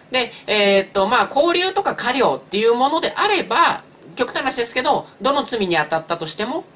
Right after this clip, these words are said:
免許っていうのは受けれますということで、よく出る引っ掛けパターンといいますか。まあ、あの、引っ掛けってね、厳密に言うと引っ掛けてないんですけどね、ちゃんと知ってますかって聞かれてるだけなんで、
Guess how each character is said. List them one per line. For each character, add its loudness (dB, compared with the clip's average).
免 -4
許 -4
っ -12
て -10
い -2
う -2
の 0
は -2
受 -8
け -4
れ -6
ま -4
す -8
と -8
い -8
う -10
こ -12
と -14
で、 -2
よ -2
く -4
出 2
る 2
引 -6
っ -12
掛 -8
け -4
パ -6
タ -2
ー 0
ン -14
と -10
い -10
い -14
ま -12
す -14
か。 -12
ま -2
あ、 0
あ 0
の、 -2
引 -2
っ -12
掛 -4
け -2
っ -14
て -2
ね、 -2
厳 -4
密 -6
に 2
言 -
う -12
と -8
引 -8
っ -16
掛 -2
け -2
て 0
な 2
い 2
ん 0
で -2
す -14
け -12
ど -10
ね、 -2
ち -4
ゃ 2
ん -2
と 2
知 0
っ -8
て -4
ま 2
す -6
か 0
っ -8
て -12
聞 -8
か -2
れ -2
て -2
る -2
だ -2
け -8
な -10
ん -16
で、 -14